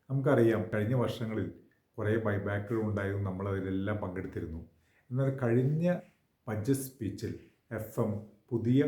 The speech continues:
ഒരു ബൈബാക്ക് ടാക്സ് കൊണ്ടുവന്നു. ആ സ്ട്രക്ചർ മാറ്റിയതിന് ശേഷം പിന്നീട് ബൈബാക്കുകളൊന്നും അങ്ങനെ അധികമായി വന്നിട്ടില്ല. ഒരു മെഗാ ബൈബാക്ക് അതിനുശേഷം വരുന്നത് ഇപ്പോൾ Infosys-ൻ്റെയാണ്.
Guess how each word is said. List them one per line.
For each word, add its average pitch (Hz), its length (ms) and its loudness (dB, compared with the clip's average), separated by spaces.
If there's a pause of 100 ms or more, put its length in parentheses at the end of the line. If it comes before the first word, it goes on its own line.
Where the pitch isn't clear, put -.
(160)
ഒരു 110 180 2 (560)
ബൈബാക്ക് 110 520 0 (120)
ടാക്സ് 98 360 -4 (100)
കൊണ്ടുവന്നു. 85 440 -10 (360)
ആ - 20 0 (100)
സ്ട്രക്ചർ 123 500 0 (800)
മാറ്റിയതിന് 107 480 0
ശേഷം 92 320 -4 (1160)
പിന്നീട് 123 380 4 (120)
ബൈബാക്കുകളൊന്നും 107 840 2
അങ്ങനെ 104 240 2
അധികമായി 104 440 2
വന്നിട്ടില്ല. 90 440 -8 (880)
ഒരു 147 140 6 (140)
മെഗാ 120 300 6 (140)
ബൈബാക്ക് 104 500 2 (140)
അതിനുശേഷം 107 600 -2
വരുന്നത് 92 380 -4 (460)
ഇപ്പോൾ 110 220 2 (160)
Infosys-ൻ്റെയാണ്. 95 960 -6